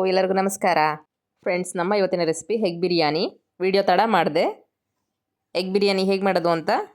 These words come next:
ನೋಡೋಣ. ಬೇಕಾಗುವ ಇಂಗ್ರೀಡಿಯೆಂಟ್: ಅರ್ಧ ಬೌಲ್ ಪುದೀನ, ಅರ್ಧ ಬೌಲ್ ಕೊತ್ತಂಬರಿ, ಐದರಿಂದ ಆರು ಹಸಿಮೆಣಸಿನ್ಕಾಯಿ, ಎರಡು ಇಂಚ್ ಶುಂಠಿ, ಒಂದು ಗೆಡ್ಡೆ ಬೆಳ್ಳುಳ್ಳಿ. ಮಿಕ್ಸಿ ಜಾರ್ಗೆ ಹಾಕೊಂಡು ಫೈನ್ ಪೇಸ್ಟ್ ಮಾಡ್ಕೋಬೇಕು.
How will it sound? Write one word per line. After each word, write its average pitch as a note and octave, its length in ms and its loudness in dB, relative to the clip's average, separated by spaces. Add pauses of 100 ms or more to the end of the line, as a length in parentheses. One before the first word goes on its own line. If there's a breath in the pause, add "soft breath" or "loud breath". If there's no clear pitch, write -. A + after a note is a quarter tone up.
(280)
ನೋಡೋಣ. E3 300 2 (540)
ಬೇಕಾಗುವ G3+ 460 0
ಇಂಗ್ರೀಡಿಯೆಂಟ್: F3 500 0 (400)
ಅರ್ಧ E3+ 160 -2 (100)
ಬೌಲ್ F3+ 220 2
ಪುದೀನ, G3 280 0 (200)
ಅರ್ಧ E3+ 240 0
ಬೌಲ್ F3 220 2
ಕೊತ್ತಂಬರಿ, G#3 400 0 (180)
ಐದರಿಂದ F#3 340 0 (120)
ಆರು F3 120 2
ಹಸಿಮೆಣಸಿನ್ಕಾಯಿ, G#3+ 640 -4 (760)
ಎರಡು F#3 180 0
ಇಂಚ್ - 180 -6
ಶುಂಠಿ, A#3 240 -4 (160)
ಒಂದು G#3 180 0
ಗೆಡ್ಡೆ G#3 260 0
ಬೆಳ್ಳುಳ್ಳಿ. D#3+ 340 -2 (300)
ಮಿಕ್ಸಿ - 320 -8
ಜಾರ್ಗೆ F3+ 220 2
ಹಾಕೊಂಡು G3 300 0
ಫೈನ್ G3 260 -2
ಪೇಸ್ಟ್ F#3 220 -2
ಮಾಡ್ಕೋಬೇಕು. D#3 500 -2